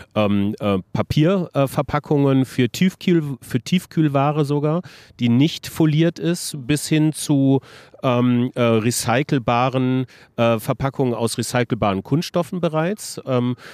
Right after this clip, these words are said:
bis hin zu kompostierbaren Verpackungen. Ähm, äh, forschen Sie hier auch in diesen Bereichen? Frage erstmal, kleine Klammer auf, äh, unten in Ihrem Forschungszentrum im Bereich der Verpackungen?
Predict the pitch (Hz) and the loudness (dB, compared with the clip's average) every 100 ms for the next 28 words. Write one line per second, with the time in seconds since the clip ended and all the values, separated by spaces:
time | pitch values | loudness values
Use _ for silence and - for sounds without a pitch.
0 | - 147 147 165 160 156 - 151 139 120 | -4 -2 0 2 2 2 2 2 2 0
1 | 156 160 - 190 139 101 87 98 - 87 | -2 -2 0 -2 0 0 -2 -6 -6 -6
2 | - 87 82 80 - - 107 - 123 127 | -4 -4 -2 -4 -8 -16 -12 -2 0 2
3 | 127 127 - - 156 82 - 156 196 160 | 2 -2 -6 -12 -12 -10 -2 0 2 0
4 | 151 143 104 139 165 175 180 185 165 151 | 2 2 2 0 0 -2 0 -2 -2 -4
5 | 180 - 202 180 135 - - 123 135 123 | -4 -4 -6 -6 -12 -10 -2 0 0 -4
6 | 131 135 123 - 123 120 113 110 131 - | -4 -4 -4 -2 2 2 2 -2 -8 -6
7 | 135 123 120 120 170 - - 131 131 160 | 0 2 2 2 0 -4 -4 -2 0 0
8 | 185 185 170 139 143 135 - - 143 156 | 0 -4 -2 0 0 -2 -4 -2 -2 -2
9 | - 151 151 143 127 120 131 - - 127 | -4 -4 -4 -2 -4 -2 -4 -4 -6 -4
10 | 131 - 175 | -6 -6 -8